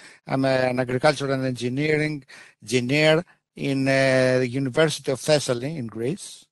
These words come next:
and the School of, uh, Agriculture. And, uh, I was involved in the C S F, uh, program, uh, two years before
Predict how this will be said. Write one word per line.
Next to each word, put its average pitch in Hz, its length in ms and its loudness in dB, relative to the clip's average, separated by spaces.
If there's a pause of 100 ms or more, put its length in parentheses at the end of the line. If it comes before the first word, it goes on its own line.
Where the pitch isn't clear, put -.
(520)
and 120 280 0
the 120 360 2
School 127 380 -4
of, 120 260 -2
uh, 117 280 0
Agriculture. 117 680 -4 (640)
And, 139 400 0
uh, 139 840 6 (360)
I 147 260 4
was 143 320 0
involved 175 600 -2
in 160 160 -2
the 143 360 4
C 180 280 2
S - 160 -2
F, 170 320 2
uh, 135 360 4
program, 147 540 -2
uh, 135 200 -4 (100)
two 139 140 -10
years 123 360 -6
before 120 460 -8